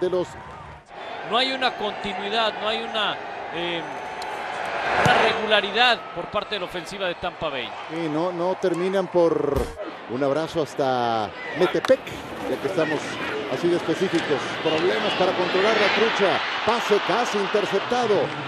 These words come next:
Speaker 1: Estaba buscando las manos de Marquise Brown. Carlton Davis andaba patrullando la zona y será cuarta oportunidad.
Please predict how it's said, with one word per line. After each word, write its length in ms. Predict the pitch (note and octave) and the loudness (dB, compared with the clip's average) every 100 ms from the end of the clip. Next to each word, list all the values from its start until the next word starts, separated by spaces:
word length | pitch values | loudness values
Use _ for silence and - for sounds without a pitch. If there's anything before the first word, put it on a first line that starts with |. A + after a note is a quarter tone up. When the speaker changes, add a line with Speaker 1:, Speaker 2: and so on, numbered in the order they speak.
| - | 0
Speaker 1:
Estaba 260 | D3 F3+ A#3+ | 2 4 2
buscando 420 | F#3+ - A#3+ A3+ | 2 2 2 4
las 140 | G3 F3 | 2 2
manos 260 | A#3 A#3 | 0 0
de 80 | F#3 | 0
Marquise 500 | F#3 F3+ - G#3 A3+ - | 0 -2 -4 -10 -6 0
Brown. 320 | G3+ B3 B3 | 0 0 -4
Carlton 440 | - B3+ A#3 G3+ | 0 0 0 2
Davis 480 | F3 B3+ A3+ F3+ - - - - - - D#3+ | 4 2 0 -6 -8 -14 -16 -16 -16 -10 -6
andaba 300 | F#3+ A3 G#3 | -4 0 0
patrullando 560 | G#3 - F#3+ A#3 A3 | 0 2 2 2 2
la 120 | F#3+ | 0
zona 460 | E3+ A3 B3 B3 A#3+ - - - - - - | -2 -2 -2 -2 -2 -6 -16 -18 -18 -12 0
y 220 | D#3+ F3 | 2 2
será 400 | - G3 A#3 A3+ - | 2 0 2 0 2
cuarta 440 | A3 C4+ A#3+ A3+ | 4 4 2 0
oportunidad. 640 | A3 G#3+ A3 A3 G3 C#3+ | 0 0 2 2 4 2